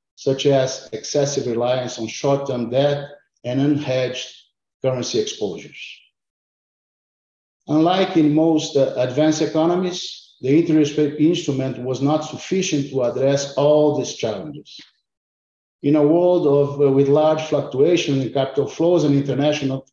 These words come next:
asset prices, the sole use of monetary policy instrument may pose two dilemmas.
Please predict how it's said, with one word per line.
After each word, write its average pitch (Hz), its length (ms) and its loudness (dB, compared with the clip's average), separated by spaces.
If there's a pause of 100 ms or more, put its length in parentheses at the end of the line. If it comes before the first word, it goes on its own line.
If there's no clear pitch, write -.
(100)
asset 147 380 0
prices, 135 720 -2 (500)
the 135 80 2
sole 180 640 2
use 160 400 6
of 139 140 2
monetary 147 480 2
policy 143 380 2
instrument 139 500 -2 (140)
may 135 240 0
pose 156 580 -2 (380)
two 170 160 4
dilemmas. 131 960 -2